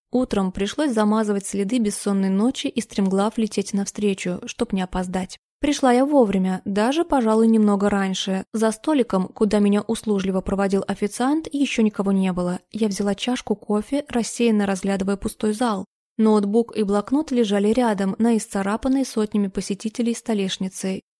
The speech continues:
Вряд ли они пригодятся. Я была уверена, что Хью вызвал меня вовсе не из-за правок.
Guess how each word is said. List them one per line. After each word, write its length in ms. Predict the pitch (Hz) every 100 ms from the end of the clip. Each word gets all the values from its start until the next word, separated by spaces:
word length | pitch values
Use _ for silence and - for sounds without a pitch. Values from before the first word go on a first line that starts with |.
| _ _ _ 220
Вряд 280 | 240 254
ли 80 | 196
они 200 | 196 190
пригодятся. 760 | 202 190 208 208 202 - 190 185
Я 180 | 214 233
была 180 | 220 214
уверена, 460 | 202 240 233 196
что 180 | - 196
Хью 300 | - 226 277
вызвал 400 | 220 220 208 202
меня 300 | 196 208 254
вовсе 360 | 220 247 - 277
не 220 | 277 226
из-за 180 | 190 196
правок. 560 | - 190 196 165 -